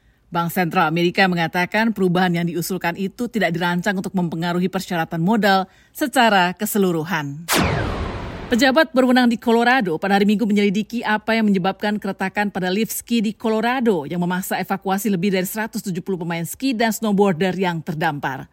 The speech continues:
Juru bicara resort ski itu, Jen Miller, mengatakan lift gondola di Winter Park Resort sekitar tujuh puluh mil sebelah barat Denver secara otomatis berhenti ketika mendeteksi keretakan pada bagian struktural lift,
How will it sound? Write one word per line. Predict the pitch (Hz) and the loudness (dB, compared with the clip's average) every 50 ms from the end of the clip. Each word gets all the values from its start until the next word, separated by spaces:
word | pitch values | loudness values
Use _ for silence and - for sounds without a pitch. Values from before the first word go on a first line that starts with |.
| _ _ _ _ - | _ _ _ _ -12
Juru | 160 151 190 180 185 | -6 0 2 2 2
bicara | 190 180 - 196 185 190 214 208 | 2 2 2 2 2 4 4 4
resort | 196 190 202 - 208 190 175 | 2 2 2 2 2 0 0
ski | - - - 196 | -2 -4 -6 -2
itu, | 170 240 254 - - 196 180 | 0 0 0 2 2 2 2
Jen | 151 202 185 175 175 | 2 2 2 2 4
Miller, | 196 233 220 190 170 160 | 4 4 4 4 2 0
mengatakan | 170 170 170 - - 220 220 208 - 143 240 277 - _ _ _ _ - | -2 -4 -2 0 0 0 0 0 -2 -4 -4 -4 -6 _ _ _ _ -2
lift | 247 311 - 233 | 0 0 2 2
gondola | 208 240 233 220 226 226 233 240 | 4 4 4 4 4 4 4 4
di | 226 196 208 190 | 4 4 2 2
Winter | 196 170 - 202 | 2 2 0 -2
Park | - - 208 202 185 | 0 0 0 0 0
Resort | - 214 220 208 - - 233 220 214 202 | 0 0 0 0 0 0 0 0 0 -4
sekitar | - - 208 190 - 190 | -6 -8 -8 -6 -6 -6
tujuh | 180 208 165 175 180 | -6 -6 -6 -8 -4
puluh | - 208 185 | -2 0 0
mil | 185 202 214 214 202 | 2 2 2 0 -2
sebelah | - 185 175 180 180 | -2 -4 -2 -2 -2
barat | 165 180 180 180 180 | 0 0 -2 -2 -2
Denver | 175 190 202 220 220 - - - - 262 - _ _ _ _ - | -2 -2 -2 -2 -2 -4 -6 -8 -10 -10 -12 _ _ _ _ -10
secara | - - 277 269 262 262 | -4 -2 -2 0 0 0
otomatis | 254 262 226 220 220 - 262 - | 0 0 0 0 0 0 -2 -2
berhenti | 208 185 196 233 208 202 - - 254 247 | 0 0 2 2 0 0 0 0 0 0
ketika | - 233 - - 208 196 | -2 -4 -4 -2 -2 0
mendeteksi | 190 180 170 - - 185 185 - - 220 - | 0 0 -2 -2 -4 -4 -4 -4 -6 -8 -6
keretakan | - 185 175 - 190 175 170 - 202 202 202 | -6 -8 -6 -4 -4 -6 -2 -2 0 0 0
pada | 185 - 180 170 | 0 -2 -2 -2
bagian | 160 165 165 156 190 190 | -2 -2 0 0 -2 -2
struktural | 214 - 208 190 - - 196 240 240 247 247 | -2 -2 -4 -6 -6 -6 -2 0 0 0 0
lift, | 254 254 208 - - _ | 0 -2 -4 -6 -12 _